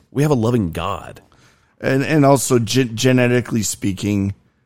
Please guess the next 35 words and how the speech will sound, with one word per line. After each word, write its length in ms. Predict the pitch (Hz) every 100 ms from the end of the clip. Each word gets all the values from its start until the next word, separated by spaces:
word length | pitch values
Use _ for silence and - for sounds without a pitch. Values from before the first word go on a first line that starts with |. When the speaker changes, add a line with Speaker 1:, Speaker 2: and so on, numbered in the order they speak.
| _ _
Speaker 2:
um, 320 | 104 104 101
activity 640 | - 113 113 147 135 120 110
in 100 | 101
<laughs> 140 | -
church 440 | 147 127 - - - - - -
or 320 | 120 113 110 92
activity, 680 | 120 - 135 123 120 104 - - - _ _ 147 131
being 220 | 156 180
a 60 | 165
part 340 | - 117 120
of 100 | 139
something 600 | - 147 147 165 170 165 _ _ _
does 200 | 139 131
not 200 | 135 123
denote 460 | 107 117 117 104 92
what 180 | 113 101
your 120 | 110
body 360 | 95 101 98 92
is 140 | 87
going 220 | 95 92
to 120 | 92
do 220 | 87 90 82
or 80 |
not 260 | 82 76 -
do. 180 | 50 50 - - -
Speaker 1:
Now, 320 | 113 95 -
I 160 | 95 95
can 260 | - 95 87
say 360 | - 87 78
for 280 | 80 - 76
a 60 | 78
fact, 320 | - 69 -
I 80 | 76
do 300 | 82 104 127
know 480 | 110 90 80 80